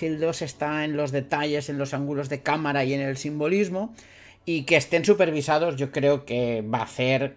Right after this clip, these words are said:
que, que esto vaya adelante. Ah, si estuviesen solos no,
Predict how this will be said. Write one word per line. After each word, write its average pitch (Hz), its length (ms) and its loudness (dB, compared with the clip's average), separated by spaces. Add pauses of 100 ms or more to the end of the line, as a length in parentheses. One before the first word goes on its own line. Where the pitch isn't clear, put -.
que, 104 800 0
que 117 160 -2
esto 127 560 2 (260)
vaya 123 240 0
adelante. 117 480 -2 (440)
Ah, 135 600 6 (640)
si - 160 -6
estuviesen 180 380 2
solos 214 380 6
no, 185 180 -2